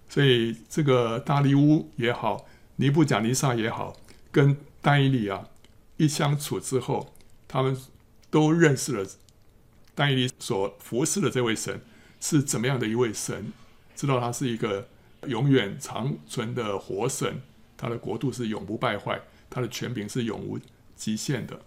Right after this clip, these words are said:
哦。好，所以我们看到，从，到目前为止，我们看的但以理书的前面六章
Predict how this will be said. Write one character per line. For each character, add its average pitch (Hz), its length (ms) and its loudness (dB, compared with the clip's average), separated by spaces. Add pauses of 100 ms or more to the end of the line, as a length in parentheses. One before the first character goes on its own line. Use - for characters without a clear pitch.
(100)
哦。 104 240 -10 (440)
好， - 300 -10 (840)
所 143 160 -2
以 - 20 4
我 131 60 4
们 139 340 0
看 143 160 2
到， 135 380 2 (340)
从， 135 200 0 (340)
到 151 140 2
目 147 160 4
前 131 200 0
为 120 120 4
止， 123 120 -2
我 104 80 0
们 110 140 -4
看 120 180 -4
的 110 260 -4 (460)
但 127 180 2
以 127 60 0
理 107 140 -2
书 131 180 -2
的 113 160 -2
前 110 220 -6
面 120 180 -2
六 127 180 2
章 110 280 -6